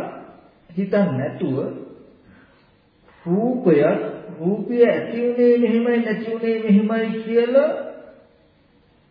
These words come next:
රූපයට හිතන්නේ නැතුව රූපය අල්ලගන්න නැතුව රූපය ඇති වෙච්ච හා නැති වෙච්ච හැටි බලන්ද අනිත් පැත්තට නුවණ ගන්න. එතකොට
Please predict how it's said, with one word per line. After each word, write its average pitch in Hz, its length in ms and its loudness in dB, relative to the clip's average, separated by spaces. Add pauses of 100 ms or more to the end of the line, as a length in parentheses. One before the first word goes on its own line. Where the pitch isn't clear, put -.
(680)
රූපයට 247 520 2
හිතන්නේ 208 420 4
නැතුව 185 380 2 (1600)
රූපය 214 440 -4
අල්ලගන්න 226 480 6
නැතුව 180 460 0 (1120)
රූපය 214 380 -2
ඇති 220 340 4
වෙච්ච 247 340 -4
හා 233 220 2
නැති 170 340 0
වෙච්ච 240 280 -4 (160)
හැටි 175 440 0
බලන්ද 170 540 2 (540)
අනිත් 190 260 -2
පැත්තට 196 260 -4
නුවණ 139 300 -2
ගන්න. 101 200 -10 (1700)
එතකොට 226 420 0